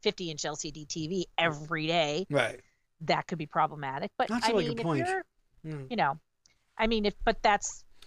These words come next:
Speaker 1: this person with
Speaker 2: Right.
Speaker 1: the tacos was just, it was just one taco meal a day. So
Speaker 2: One
Speaker 1: maybe
Speaker 2: taco
Speaker 1: it's,
Speaker 2: meal
Speaker 1: like,
Speaker 2: a day.
Speaker 1: one item under
Speaker 2: I guess it
Speaker 1: fifty dollars
Speaker 2: would
Speaker 1: every
Speaker 2: be.
Speaker 1: day.
Speaker 2: Yeah.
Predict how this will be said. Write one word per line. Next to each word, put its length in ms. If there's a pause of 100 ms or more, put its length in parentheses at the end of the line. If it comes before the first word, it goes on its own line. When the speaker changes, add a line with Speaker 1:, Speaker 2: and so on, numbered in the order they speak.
(100)
Speaker 1:
this 180
person 360
with 120
Speaker 2:
Right. 120
Speaker 1:
the 60
tacos 520
was 120
just, 180
it 40
was 100
just 180
one 160
taco 300
meal 300
a 40
day. 200
So 80
Speaker 2:
One 80
Speaker 1:
maybe 80
Speaker 2:
taco 200
Speaker 1:
it's, 80
Speaker 2:
meal 120
Speaker 1:
like, 100
Speaker 2:
a 60
day. 60
Speaker 1:
one 260
item 560
under 260
Speaker 2:
I 40
guess 40
it 20
Speaker 1:
fifty 240
dollars 520
Speaker 2:
would 80
Speaker 1:
every 180
Speaker 2:
be. 80
Speaker 1:
day. 240
Speaker 2:
Yeah. 280